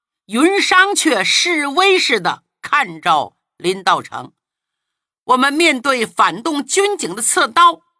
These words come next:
都不眨一下眼，还怕吃顿饭？你也太小不起人了吧？”“就是嘛，这才像个新时代的女性。走吧，一起进去坐坐吧。”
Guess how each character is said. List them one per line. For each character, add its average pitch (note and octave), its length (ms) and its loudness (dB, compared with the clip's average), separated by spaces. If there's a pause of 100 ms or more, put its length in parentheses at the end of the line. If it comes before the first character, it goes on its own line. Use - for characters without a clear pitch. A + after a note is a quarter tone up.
(140)
都 B3+ 200 0
不 C#4+ 260 -2
眨 D3+ 240 -2
一 G#3 100 -8
下 A#3+ 240 -4
眼， C#3 380 -14 (240)
还 F4+ 180 -2
怕 F#4+ 220 2
吃 G4 200 -2
顿 G4 200 -2
饭？ F#4+ 340 0 (280)
你 G4+ 160 0
也 D#4 120 2
太 E4+ 300 0
小 G#3+ 240 2
不 A3+ 80 -4
起 A#3 120 -4
人 F#3 200 -2
了 G#3 80 0
吧 F#3 280 -2 (540)
？”“就 F#3+ 340 -2
是 E3+ 200 -4
嘛， E3 640 4 (340)
这 C#4 220 -2
才 F3 180 -6
像 F3 260 -4
个 C3+ 160 -10
新 F3 300 -12
时 E3 200 -6
代 D#3+ 200 -2
的 C#3+ 160 -8
女 B2 320 -16
性。 E3 400 -10 (320)
走 G2+ 460 -8
吧， C#4 460 2 (240)
一 C#4+ 320 -4
起 F#3 400 -12
进 C#4+ 280 -6
去 C4 240 -8
坐 F4 420 0
坐 A3 180 -2
吧。” A3+ 360 2